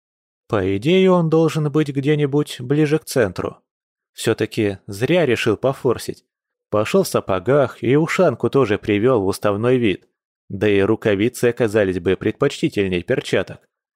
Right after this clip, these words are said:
На дворе декабрь и весьма не жарко. Особенно ушами это почувствовал. Так что шевелиться надо скорее.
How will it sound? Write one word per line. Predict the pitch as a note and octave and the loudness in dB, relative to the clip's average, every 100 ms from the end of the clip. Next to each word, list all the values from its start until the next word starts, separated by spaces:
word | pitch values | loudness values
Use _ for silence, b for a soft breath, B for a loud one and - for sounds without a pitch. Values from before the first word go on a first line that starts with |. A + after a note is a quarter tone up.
| _ C#3 | _ -4
На | C3+ | 0
дворе | C#3 D3 E3+ E3+ | 2 2 2 2
декабрь | F3 - G#2 A2 G2 - _ - | 0 0 0 2 -2 -4 _ -2
и | G#2 | 0
весьма | G2+ - G2+ F2 | 0 -2 -4 -2
не | A2 | -2
жарко. | B2+ G2 - - F2+ - _ _ _ _ - | 0 -2 -2 -4 -4 -6 _ _ _ _ -8
Особенно | F#2 - B2+ A#2+ A#2 | -8 -2 0 0 0
ушами | C3 - C#3 C#3+ F2+ | 0 0 0 0 -2
это | E2+ G2 | -4 -2
почувствовал. | C3+ - B2+ - F#2 E2 - - _ _ - | -2 0 -4 -2 -4 -4 -6 -14 _ _ -4
Так | D#3 - | -2 -2
что | - F3+ | -2 -2
шевелиться | F3 E3+ E3+ E3 B2+ B2+ D3 | 0 2 2 4 2 2 0
надо | C3+ C3 C#3+ | 0 0 0
скорее. | - E3+ D#3+ G2+ A#2 F#2+ | 0 0 2 2 2 -2